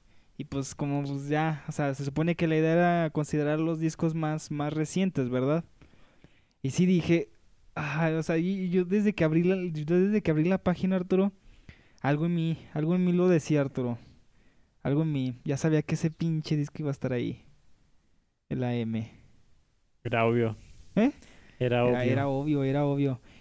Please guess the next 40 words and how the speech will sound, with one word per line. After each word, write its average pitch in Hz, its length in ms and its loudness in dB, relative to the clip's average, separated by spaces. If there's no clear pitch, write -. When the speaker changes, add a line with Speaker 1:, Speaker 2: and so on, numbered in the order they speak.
Speaker 1:
Y 143 280 2
en 160 120 -2
cuanto, 160 760 2
con 165 180 0
respecto 170 400 0
a - 20 4
tu 220 120 0
pregunta, 180 580 2
perdón 135 240 2
por 120 100 2
Speaker 2:
Ajá. 127 60 6
Speaker 1:
hacerte 147 280 0
un 165 60 -2
poquito 175 380 -2
de 160 80 2
spoiler, 151 360 0
pero 139 240 0
no. 147 220 -2
Quitaron 165 460 0
el, 151 340 2
el 143 380 -2
Whatever 151 360 2
the 160 100 2
People 160 220 0
Says 160 280 -2
I 160 140 2
Am, 160 140 -4
That's 160 160 -6
What 160 120 0
I'm 156 100 -2
Not. 156 160 -6
Lo 139 120 -6
quitaron 156 520 -2
y 143 40 -4
nada 147 200 -2
más 151 160 -2
dejaron 151 300 -2
el 135 140 -2
A 139 120 -2
M. 139 240 -4